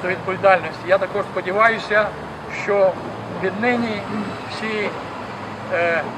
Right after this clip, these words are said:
демонстрації будуть, тобто не, не повториться те, що було тридцятого числа. Я вам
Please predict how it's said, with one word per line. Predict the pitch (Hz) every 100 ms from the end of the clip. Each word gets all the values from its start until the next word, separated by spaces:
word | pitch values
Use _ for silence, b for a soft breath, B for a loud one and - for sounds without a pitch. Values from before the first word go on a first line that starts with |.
| - -
демонстрації | 190 202 196 220 233 226 226 214 214 - - - - - - - -
будуть, | 208 208 196 - - - - - - - - - - - - - 214 - -
тобто | 226 226 220
не, | 220 208 208
не | 233
повториться | 226 - 214 220 - 196
те, | 185 196 190
що | - 180 180 - - -
було | 175 190 170
тридцятого | 170 175 165 147 170 151 147 - - -
числа. | 175 - 156 131 - - - -
Я | 226
вам | 254 247